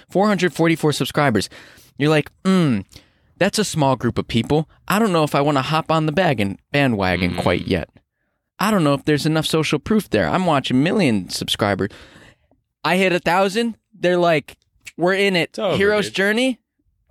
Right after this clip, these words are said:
Speaker 1: I'm part of it now. I'm the hero. We're, that's social proof. We're on it." So now
Speaker 2: Yeah,
Speaker 1: I get,
Speaker 2: dude.
Speaker 1: like, twice as many
Speaker 2: You're gonna
Speaker 1: subscribers
Speaker 2: get a bunch
Speaker 1: a day.
Speaker 2: of fucking bandwagons. I like my ride or dies at four forty-four.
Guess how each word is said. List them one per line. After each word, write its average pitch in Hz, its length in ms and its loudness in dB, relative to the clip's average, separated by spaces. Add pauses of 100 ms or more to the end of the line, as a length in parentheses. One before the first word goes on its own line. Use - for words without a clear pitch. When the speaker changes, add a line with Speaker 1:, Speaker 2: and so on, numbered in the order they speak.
(160)
Speaker 1:
I'm 180 120 0
part 175 300 0
of 143 80 -2
it 123 140 0
now. 113 180 0
I'm 139 200 2
the 131 80 0
hero. 104 440 -2 (420)
We're, 165 220 0 (100)
that's 160 320 -2
social 160 380 -2
proof. - 300 -2
We're 170 80 0 (160)
on 262 240 2
it." - 160 -2 (1200)
So 143 100 -2
now 127 160 2
Speaker 2:
Yeah, 123 60 2
Speaker 1:
I 117 80 2
get, 113 120 0
Speaker 2:
dude. 139 80 0
Speaker 1:
like, 95 180 0 (200)
twice 104 300 0
as 92 80 0
many 92 180 2
Speaker 2:
You're 151 160 2
gonna 190 140 2
Speaker 1:
subscribers 196 240 0
Speaker 2:
get - 20 -6
a - 20 -4
bunch 190 220 0
Speaker 1:
a - 40 -2
day. 196 40 2
Speaker 2:
of 180 100 -4
fucking 180 580 -2 (140)
bandwagons. 120 680 0
I 127 80 2
like 165 260 2
my 147 160 0
ride 127 300 0
or 127 100 0
dies 120 440 -2
at - 180 -6
four 113 220 2
forty-four. 98 680 0